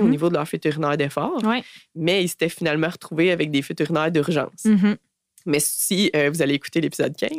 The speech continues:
Speaker 2: <laughs>
Speaker 1: vous saurez que, euh, c'est beaucoup nos habitudes
Speaker 2: Oui.
Speaker 1: quotidiennes, finalement, qui sont
Speaker 2: Ouais.
Speaker 1: en compte. Puis, euh, ça l'a vraiment, euh, tu sais, on a réussi à tout récupérer, ce
Speaker 2: Ouais.
Speaker 1: symptôme-là, là. Il y a comme, il y avait plus d'urgenturie, tout ça,
Speaker 2: Ouais.
Speaker 1: avec des exercices.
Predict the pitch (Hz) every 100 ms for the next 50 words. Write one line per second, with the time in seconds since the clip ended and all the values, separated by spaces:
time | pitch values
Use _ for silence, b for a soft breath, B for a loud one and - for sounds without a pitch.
0 | 262 269 - 254 - 185 170 208 185 160
1 | 220 269 - 175 202 151 139 139 - 156
2 | 165 - 381 202 160 165 208 226 214 190
3 | 180 170 202 - 151 147 180 - 185 131
4 | 127 170 240 - - 170 170 180 B B
5 | B 139 139 139 139 151 - 139 135 143
6 | 139 - _ _ - 131 147 139 165 160
7 | 160 165 160 - 135 127 135 - 131 -
8 | 156 139 147 160 156 - 165 - 208 175
9 | - - 160 156 175 208 156 151 151 156
10 | 151 - 151 156 - 139 139 139 - 151
11 | 147 147 - 147 147 - 170 220 214 214
12 | 160 139 151 139 - 180 415